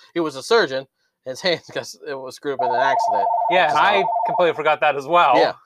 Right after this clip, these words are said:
Speaker 1: So, in this case, the accident, he loses his girlfriend.
Speaker 2: Mm-hmm.
Speaker 1: So, he travels and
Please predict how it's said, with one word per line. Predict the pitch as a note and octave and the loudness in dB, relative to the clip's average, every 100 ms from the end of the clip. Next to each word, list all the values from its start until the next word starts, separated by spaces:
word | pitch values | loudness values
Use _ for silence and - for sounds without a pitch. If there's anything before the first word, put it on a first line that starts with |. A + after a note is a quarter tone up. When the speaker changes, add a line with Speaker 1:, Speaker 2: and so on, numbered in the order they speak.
| _ | _
Speaker 1:
So, | - F3 D3 C3+ B2+ | -6 0 2 2 -2
in | C#3+ | -6
this | C#3+ E3 | -6 -6
case, | - B2 A2+ - - _ | -2 -2 -2 -8 -16 _
the | C3 B2 | -6 -2
accident, | B2 A#2 - A2 A2 - _ | -2 -2 -8 -8 -8 -12 _
he | B2+ | -12
loses | A#2+ A#2 A2 G#2+ | -8 -8 -10 -6
his | - - | -4 0
girlfriend. | - G3+ - - - - - - - | 2 2 2 0 0 0 0 0 2
Speaker 2:
Mm-hmm. | - - - - - - - - | 0 0 0 0 0 0 0 2
Speaker 1:
So, | C3 A#2+ A#2+ A#2+ - | 2 2 0 -6 -12
he | C3 C3 B2 B2 - - | -10 -8 -8 -10 -14 -10
travels | C3 A#2+ A#2+ A#2 A#2+ - C3 | -2 0 0 -2 -6 -8 -10
and | B2 | -12